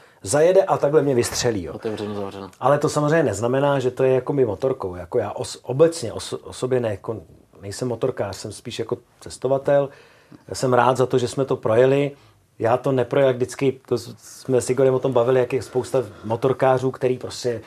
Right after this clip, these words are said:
Speaker 1: „Je, bláto v lese, jedem,“ že jo. A je to super. <laughs> My se tomu vyhejbali, co jsme mohli, protože naším úkolem nebylo si zajezdit, ale v podstatě něco projet.
Speaker 2: Jasně.
Speaker 1: Ale já bych hrozně rád se dostal k tomu, že si pojedu zablbnout, že se budu učit. To znamená, jako
Speaker 2: Hmm.
Speaker 1: opravdu,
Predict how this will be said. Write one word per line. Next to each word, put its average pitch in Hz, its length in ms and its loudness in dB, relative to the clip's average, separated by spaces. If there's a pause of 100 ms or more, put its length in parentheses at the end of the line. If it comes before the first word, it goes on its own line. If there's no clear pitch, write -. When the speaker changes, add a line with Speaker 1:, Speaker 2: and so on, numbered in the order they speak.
(280)
Speaker 1:
„Je, 254 400 6
bláto 226 360 6
v 208 40 0
lese, 202 280 6
jedem,“ 185 340 8
že 127 80 8
jo. 104 180 4 (240)
A 120 60 2
je 139 60 2
to 190 100 4
super. 180 540 2 (320)
<laughs> - 320 -2
My 180 160 4
se 170 200 2
tomu 180 300 -2
vyhejbali, 139 500 4
co 139 120 -8
jsme 131 180 0
mohli, 143 240 2
protože 120 400 0 (260)
naším 127 300 -2
úkolem 135 300 0
nebylo 127 260 2
si 131 200 0
zajezdit, 123 540 0
ale 123 120 2
v 101 60 -8
podstatě 123 440 -2
něco 117 280 -4
projet. 113 400 -6 (140)
Speaker 2:
Jasně. 98 280 -10 (300)
Speaker 1:
Ale 135 240 4
já 131 120 4
bych 135 140 2
hrozně 120 300 0
rád 110 300 0
se - 160 -4
dostal 117 320 0
k 117 80 -8
tomu, 104 280 -4
že 95 100 -10
si - 140 -8
pojedu 107 260 -6
zablbnout, 110 520 -4
že 110 80 -6
se 113 140 -10
budu 113 180 -6
učit. 117 320 -8
To 98 100 -6
znamená, 107 420 -8
jako 110 200 -4
Speaker 2:
Hmm. 113 80 -4
Speaker 1:
opravdu, 120 520 0